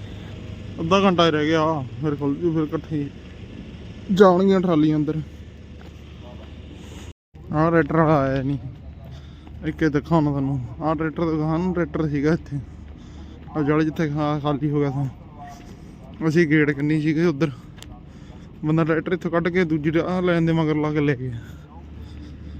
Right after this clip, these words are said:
ਵੀ ਦੱਸ, ਫਿਰ ਕਿਹੜਾ ਬਾਰੀ ਆ ਗਈ, ਉੱਥੇ ਜਾ ਕੇ ਫਿਰ ਮੈਂ ਕਰਕੇ ਅਗਲੇ ਨੇ ਖੜਵਾਤਾ।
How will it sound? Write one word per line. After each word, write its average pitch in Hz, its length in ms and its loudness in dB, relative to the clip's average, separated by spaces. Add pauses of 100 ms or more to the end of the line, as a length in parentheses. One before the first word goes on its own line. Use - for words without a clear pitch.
(280)
ਵੀ 156 60 2
ਦੱਸ, 147 400 0 (680)
ਫਿਰ 156 140 4
ਕਿਹੜਾ 165 160 6
ਬਾਰੀ 147 320 6
ਆ 151 100 6
ਗਈ, 151 80 6
ਉੱਥੇ 156 220 4
ਜਾ 160 80 6
ਕੇ 156 80 4
ਫਿਰ 143 220 4
ਮੈਂ 147 240 2
ਕਰਕੇ 147 280 -2
ਅਗਲੇ 147 200 2
ਨੇ 143 120 0
ਖੜਵਾਤਾ। 160 460 2